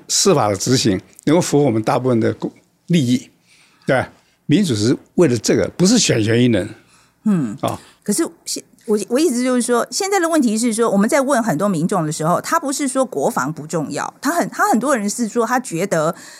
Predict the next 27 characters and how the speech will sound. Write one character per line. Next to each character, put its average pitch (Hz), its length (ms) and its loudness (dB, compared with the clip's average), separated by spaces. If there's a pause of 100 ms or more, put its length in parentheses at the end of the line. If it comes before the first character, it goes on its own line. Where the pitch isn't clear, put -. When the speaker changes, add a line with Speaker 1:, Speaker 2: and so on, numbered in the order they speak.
(120)
Speaker 2:
他 403 160 0
觉 220 180 0
得 214 120 0
现 285 200 2
在 269 100 0
的 247 80 0
政 247 220 0
府 175 160 -6
不 247 200 -6
能 202 220 0
够 214 180 0
把， 160 420 -4 (440)
呃， 185 220 2
现 262 200 0
在 240 160 2
我 170 100 -2
们 160 100 -2
的 190 120 0
资 269 240 -2
源 175 240 0
做 240 180 0
有 160 160 -2
效 185 220 0
的 165 60 0
运 208 240 2
用。 - 180 2
Speaker 1:
嗯。 - 120 -14